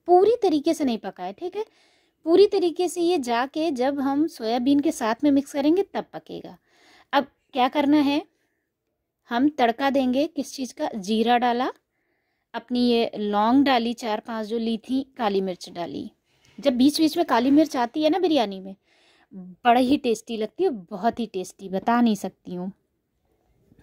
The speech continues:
आप टेस्ट करिएगा, आपको खुद भी बहुत ही मज़ा आएगा खा के। अब इसमें मैं ये जो प्याज एक मैंने बचाई थी, एक हिस्सा, वो डाल दूँगी, ठीक है।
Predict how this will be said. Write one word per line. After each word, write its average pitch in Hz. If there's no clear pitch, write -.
आप 226
टेस्ट 311
करिएगा, 302
आपको 226
खुद 254
भी 226
बहुत 220
ही 262
मज़ा 220
आएगा 220
खा 214
के। 185
अब 277
इसमें 320
मैं 349
ये 359
जो 339
प्याज 262
एक 285
मैंने 285
बचाई 220
थी, 415
एक 262
हिस्सा, 302
वो 262
डाल 196
दूँगी, 185
ठीक 330
है। 349